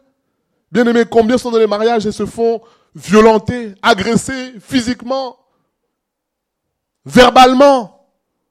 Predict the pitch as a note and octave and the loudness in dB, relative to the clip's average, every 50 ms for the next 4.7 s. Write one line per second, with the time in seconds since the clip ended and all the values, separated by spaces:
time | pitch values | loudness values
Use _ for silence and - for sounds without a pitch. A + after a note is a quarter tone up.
0 | _ _ _ _ _ _ _ _ _ _ _ _ _ _ _ _ _ _ _ _ | _ _ _ _ _ _ _ _ _ _ _ _ _ _ _ _ _ _ _ _
1 | _ _ _ - C#4+ C#4+ C4 A#3+ C4+ C#4+ C4+ A#3+ - - C#4+ C#4+ B3 D#3 - - | _ _ _ 4 4 4 6 4 4 4 2 2 2 2 2 2 2 2 0 -8
2 | - - _ _ _ _ _ _ _ _ _ _ _ _ _ _ _ _ _ _ | -14 -20 _ _ _ _ _ _ _ _ _ _ _ _ _ _ _ _ _ _
3 | _ - F#3+ A3+ C#4+ D#4+ D#4+ D4 B3 G3 E3 D3+ F#3+ G3 G3+ - F#4 F#4 D#4+ A3 | _ -4 2 4 4 6 4 2 0 -2 0 2 2 2 0 -6 -8 -6 -4 -4
4 | A3 G#3 - G3 D3+ D#3 - F#3 G#3 C4 D4 C4 B3+ C4 | -4 -2 -2 -4 -4 -2 -2 -2 -2 0 -2 -4 -6 -10